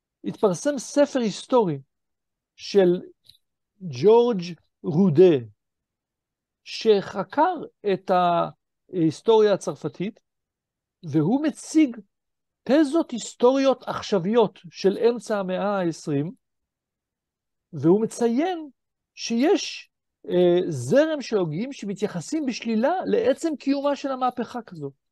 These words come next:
זאת אומרת, המיתוס הזה, שנבנה בסוף ש-, המאה התשע עשרה,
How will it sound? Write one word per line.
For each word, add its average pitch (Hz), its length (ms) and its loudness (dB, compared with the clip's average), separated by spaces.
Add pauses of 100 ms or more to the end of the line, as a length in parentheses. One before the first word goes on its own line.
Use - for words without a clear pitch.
(380)
זאת - 80 -20
אומרת, 208 260 4
המיתוס 285 600 -2
הזה, 320 320 -2 (1040)
שנבנה 214 800 0 (960)
בסוף 180 720 2
ש-, - 160 -18 (140)
המאה 185 380 -2
התשע 226 240 -2
עשרה, 285 320 -2